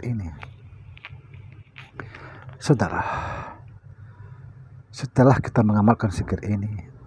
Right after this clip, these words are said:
dan istiqomah, artinya ketika kita sudah betul-betul yakin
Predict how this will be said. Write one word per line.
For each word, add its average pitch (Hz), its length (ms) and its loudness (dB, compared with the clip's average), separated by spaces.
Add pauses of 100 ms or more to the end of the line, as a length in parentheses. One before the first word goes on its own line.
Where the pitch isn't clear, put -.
(120)
dan 98 160 2
istiqomah, 113 840 2 (1900)
artinya 110 560 2 (1400)
ketika - 480 4
kita 123 340 2 (300)
sudah 117 320 4
betul-betul 110 680 2
yakin 104 540 -2